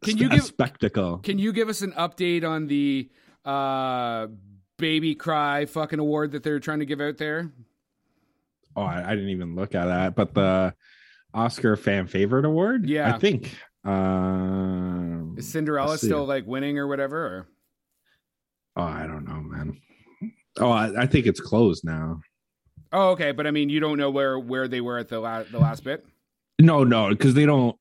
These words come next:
Speaker 2: they're not, they're not actually going to, yeah. Uh, they're not actually gonna say who won it until the Oscars, right? It was just kind of like, "Here's your top five,"
Speaker 1: Gotcha.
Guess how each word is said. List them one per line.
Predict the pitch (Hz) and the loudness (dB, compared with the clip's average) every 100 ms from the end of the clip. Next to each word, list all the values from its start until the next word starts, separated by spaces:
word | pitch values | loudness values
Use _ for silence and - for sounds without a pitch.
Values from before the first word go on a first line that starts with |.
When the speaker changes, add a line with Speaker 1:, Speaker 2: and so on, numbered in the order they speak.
| - | 0
Speaker 2:
they're | 117 | 2
not, | 120 117 110 - _ | 2 2 -2 -6 _
they're | 113 | -2
not | 113 110 | 0 0
actually | 104 101 - 95 | -2 -4 -4 -4
going | 95 98 92 95 92 90 | -4 -4 0 0 -2 -4
to, | - 92 87 87 85 85 85 87 87 _ _ _ _ _ _ - | -4 0 2 2 2 0 -2 -4 -10 _ _ _ _ _ _ 0
yeah. | 117 92 71 - _ - | 2 2 -2 -14 _ -2
Uh, | 104 101 | 0 2
they're | 110 | 4
not | 113 117 110 | 4 2 0
actually | 104 98 - - 95 | -2 -4 -4 -2 -2
gonna | 90 90 85 | 0 -4 -4
say | - - 92 85 | -6 -2 0 0
who | - 92 | -2 -4
won | 85 92 98 87 | -4 -2 -2 -2
it | 85 | -4
until | 80 - 80 | -6 -10 -14
the | 80 | -6
Oscars, | 90 85 73 - 71 71 - | -4 -4 -6 -16 -18 -16 -12
right? | 80 87 101 | -6 -4 -2
It | 95 | 0
was | 98 90 | 0 0
just | 87 - - | -4 -6 -2
kind | 107 95 | 2 2
of | 87 | 2
like, | 90 80 | 0 0
"Here's | - 98 90 | 4 4 4
your | 87 | -2
top | - 90 80 - | -4 -6 -6 -6
five," | 85 90 107 117 - | -4 -2 -2 -4 -6
Speaker 1:
Gotcha. | 143 127 - 117 | -6 -6 -6 -10